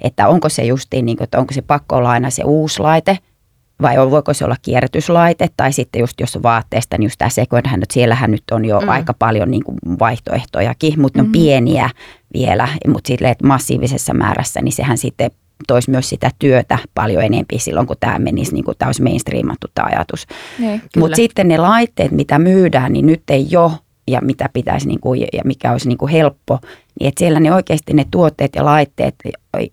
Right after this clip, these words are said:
Speaker 1: ois vaan sellaisia, jotka on, niinku, kaikkein parhaita jo, niinku, laadulta, että joihin on kaikkein vähiten käytetty materiaaleja, mut ne on hyvälaatuisia, ne ei ole semmosia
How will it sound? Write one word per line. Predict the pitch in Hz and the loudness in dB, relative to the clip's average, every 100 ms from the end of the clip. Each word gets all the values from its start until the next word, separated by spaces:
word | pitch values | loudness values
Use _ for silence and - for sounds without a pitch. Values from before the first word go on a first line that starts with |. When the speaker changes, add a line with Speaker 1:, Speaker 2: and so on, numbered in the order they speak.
| - - | -6 2
Speaker 1:
ois | 170 185 - | 4 4 0
vaan | 139 123 131 | 2 2 2
sellaisia, | 135 127 123 - - | 0 0 -2 -2 -4
jotka | 123 - - | -4 -4 -4
on, | 123 131 | -2 -2
niinku, | - - 127 127 - _ _ _ - | -2 -4 -4 -4 -6 _ _ _ -2
kaikkein | 175 151 - 135 - | 0 0 -2 -4 -2
parhaita | 143 143 135 143 101 - - | -2 0 0 -2 -2 -2 -2
jo, | 135 - - - - - | -2 -4 -10 -16 -16 -2
niinku, | 151 135 135 135 | 0 0 0 2
laadulta, | 151 151 123 123 120 | 2 2 2 0 -2
että | - | 2
joihin | 139 139 | 2 2
on | 131 | 2
kaikkein | - 196 - 151 | 0 -2 0 -2
vähiten | - 143 - - | 0 -2 -2 -2
käytetty | - - - - | -2 -4 -6 0
materiaaleja, | 156 165 147 131 135 131 135 135 | 2 2 2 0 0 0 0 0
mut | - | -2
ne | 139 | -2
on | 147 | 0
hyvälaatuisia, | 139 135 143 - - - | 0 0 -4 -6 -6 -4
ne | 131 | -2
ei | |
ole | 135 | -4
semmosia | - 98 113 - 117 | -4 -4 -4 -4 -6